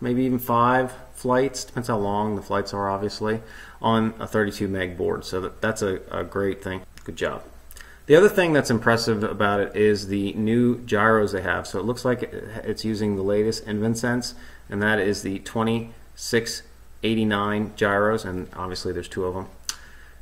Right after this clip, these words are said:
Third, uh, you know, F seven, I recently switched over from Spectrum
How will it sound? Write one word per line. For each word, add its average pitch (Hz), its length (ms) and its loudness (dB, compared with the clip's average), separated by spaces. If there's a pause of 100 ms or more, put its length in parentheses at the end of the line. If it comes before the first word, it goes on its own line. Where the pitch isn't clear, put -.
(160)
Third, 180 440 10
uh, 117 320 4
you 131 60 4
know, 120 220 2 (440)
F 147 160 6
seven, 131 520 6 (100)
I 110 160 2
recently 147 480 2
switched 123 360 0
over 113 280 6
from 107 240 0
Spectrum 117 720 0